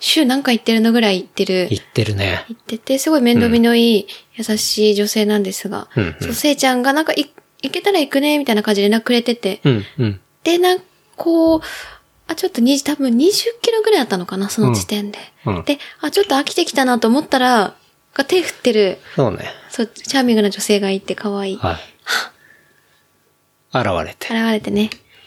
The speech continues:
Speaker 2: で、一宮ぐらいまで一緒に走ったんだよね。
Speaker 1: 二宮。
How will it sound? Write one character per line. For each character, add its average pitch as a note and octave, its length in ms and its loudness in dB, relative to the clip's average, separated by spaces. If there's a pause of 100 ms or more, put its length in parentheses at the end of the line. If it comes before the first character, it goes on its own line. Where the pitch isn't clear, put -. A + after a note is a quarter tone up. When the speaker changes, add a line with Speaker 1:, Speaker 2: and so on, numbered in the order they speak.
(100)
Speaker 2:
で、 D#3 240 -2
一 - 400 -4
宮 D#3 420 4
ぐ D#3+ 120 4
ら C#3+ 100 4
い A2+ 60 2
ま F#2+ 140 0
で F2 100 -2
一 G#2+ 80 -4
緒 - 200 -4
に F#2 240 -6 (320)
走 - 240 0
っ B3 40 2
た C4 60 2
ん - 40 2
だ A#3 120 2
よ - 0 -
ね。 - 40 -14
Speaker 1:
二 - 100 -16
宮。 - 100 -20